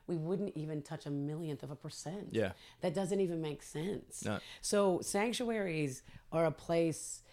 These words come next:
Speaker 1: that, yes, we, we take in victims of this movement. You, I mean, of this industry. You cannot rescue them all. You would be, you,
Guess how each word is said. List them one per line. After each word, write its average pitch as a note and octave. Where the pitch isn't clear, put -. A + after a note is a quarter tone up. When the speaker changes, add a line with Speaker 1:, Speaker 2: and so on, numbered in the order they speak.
Speaker 1:
that, F3
yes, -
we, D#3
we D3+
take E3
in D3
victims B2+
of -
this -
movement. C#3
You, G3
I E3+
mean, D#3
of C#3
this C3+
industry. C#3+
You D#3+
cannot D#3+
rescue -
them -
all. -
You E3+
would D3+
be, C#3+
you, F#3